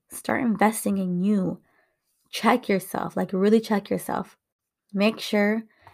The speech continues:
that you are measuring who you were even a month ago to who you are now. Make necessary goals to get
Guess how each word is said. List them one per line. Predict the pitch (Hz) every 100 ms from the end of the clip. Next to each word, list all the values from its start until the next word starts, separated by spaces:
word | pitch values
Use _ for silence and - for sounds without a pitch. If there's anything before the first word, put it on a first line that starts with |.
| _ 190
that | 202 190
you | 196 214
are | 202
measuring | 190 196 190 190 180
who | 175 220 220
you | 208 202
were | - 185 214 240 - - -
even | 196 190
a | 180
month | 208 208
ago | 220 220 247 - - -
to | 208
who | 190
you | 202 190
are | 190
now. | 175 - 180 - _ _ _ _
Make | 196 208 262 - - _ _
necessary | 196 208 - - 220
goals | 190 180 175 170 165
to | -
get | - 156